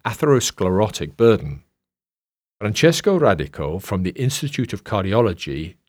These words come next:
G D'Annunzio University in Chieti, Italy, and colleagues comment on the recent publication entitled,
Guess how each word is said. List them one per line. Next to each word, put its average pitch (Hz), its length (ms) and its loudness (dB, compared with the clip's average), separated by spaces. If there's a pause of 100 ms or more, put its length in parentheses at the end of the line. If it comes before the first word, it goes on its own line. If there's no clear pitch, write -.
G 104 180 -2
D'Annunzio 104 920 -2
University 92 800 -4
in 90 120 -6
Chieti, 104 720 -2
Italy, 78 520 -6 (340)
and 143 140 -4
colleagues 120 600 -2 (440)
comment 95 400 2
on 82 80 -4
the 82 80 -4
recent 95 360 -2
publication 87 720 -2
entitled, 76 760 -6